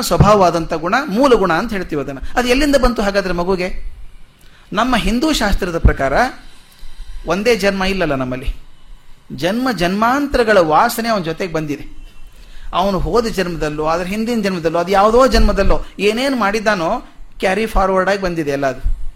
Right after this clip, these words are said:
ಲಾಭಗಳು, ಅವ ಮಾಡಿದಂಥ ತೊಂದರೆಗಳು, ಅಪಚಾರಗಳು ಎಲ್ಲವೂ ಅದು ಕ್ಯಾರಿ ಫಾರ್ವರ್ಡ್ ಆಗಿ ಬಂದಿದೆ. ಅದೆಲ್ಲ ಸೇರಿ ಅವನ ಸ್ವಭಾವ ಗುಣ ಅಂತ ಆಗ್ತದೆ. ತಾವು ಗಮನಿಸಿರ್ಬೇಕು, ಒಂದೇ ಮನೆಯಲ್ಲಿ ಒಂದ್ ಜೊತೆ ಜೊತೆಗೆ ಬೆಳೆದಂಥ ಮಕ್ಕಳು ತುಂಬಾ ಭಿನ್ನ ಆಗಿರ್ತಾರೆ. ನೋಡಿದ್ದೀರಾ?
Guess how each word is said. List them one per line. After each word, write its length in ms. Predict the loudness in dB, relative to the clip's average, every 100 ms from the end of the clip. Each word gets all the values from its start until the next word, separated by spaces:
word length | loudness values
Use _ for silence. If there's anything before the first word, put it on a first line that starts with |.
| -10 -16 -16 -14 -4
ಲಾಭಗಳು, 520 | -2 0 0 -2 -4 -4 -12 -14 -20 -14 -6
ಅವ 60 |
ಮಾಡಿದಂಥ 380 | 0 0 0 -6
ತೊಂದರೆಗಳು, 840 | -6 -4 -4 -4 -2 -4 -6 -10 _ -20 -20 -16 -6
ಅಪಚಾರಗಳು 500 | -2 2 2 2 0
ಎಲ್ಲವೂ 360 | -2 -2 2 4
ಅದು 180 | 4
ಕ್ಯಾರಿ 260 | 2 0 4
ಫಾರ್ವರ್ಡ್ 300 | 4 4 0
ಆಗಿ 100 | -2
ಬಂದಿದೆ. 480 | -2 -4 -6 -10 -10 -14 -14 -16 -14 -12 -2
ಅದೆಲ್ಲ 540 | 0 2 0 2 2
ಸೇರಿ 300 | 2 0 0
ಅವನ 100 | 0
ಸ್ವಭಾವ 380 | 0 0 0 0
ಗುಣ 180 | 0 -2
ಅಂತ 220 | -2 -4
ಆಗ್ತದೆ. 380 | -6 -8 -14 -14 -12 -2 -2 -2 -14 -10
ತಾವು 140 | -4 -2
ಗಮನಿಸಿರ್ಬೇಕು, 800 | 0 -2 -2 -4 -2 -2 -4 -16 -18 -16 -14
ಒಂದೇ 480 | -4 -2 0 2 2
ಮನೆಯಲ್ಲಿ 840 | 2 0 -2 -2 -6 -6 -8 -12 -16 -16 -18 -20 -20 -20 -20 -20 -16 -14 -10
ಒಂದ್ 280 | -6 -6 -4
ಜೊತೆ 220 | -4 0
ಜೊತೆಗೆ 320 | 0 0 0
ಬೆಳೆದಂಥ 380 | 0 0 0 -2
ಮಕ್ಕಳು 380 | -2 -2 -2 -2
ತುಂಬಾ 260 | -2 -2
ಭಿನ್ನ 220 | 2 2
ಆಗಿರ್ತಾರೆ. 480 | 0 -4 -8 -6 -6
ನೋಡಿದ್ದೀರಾ? 460 | -6 -10 -10 -12